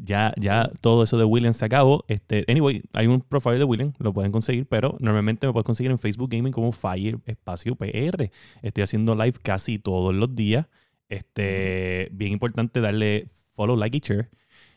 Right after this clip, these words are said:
Speaker 1: Este, y también ando con otras personas que también están haciendo streaming, que estamos creciendo, pues, este mini cirqui-, círculo de ayudarnos unos a otros.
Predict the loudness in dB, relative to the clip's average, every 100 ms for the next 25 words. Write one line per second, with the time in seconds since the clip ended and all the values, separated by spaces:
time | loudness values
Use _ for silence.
0 | _ _ -8 -6 -4 -2 0 0 0 0
1 | 0 2 0 0 0 -2 -2 -2 -2 -2
2 | -2 -2 -2 0 -2 -2 0 0 -2 -2
3 | -4 -4 -4 -2 -2 -2 -4 -4 -2 0
4 | 2 2 2 2 0 -2 -6 -4 -6 -6
5 | -6 -6 -2 0 0 0 0 0 0 0
6 | 2 2 2 0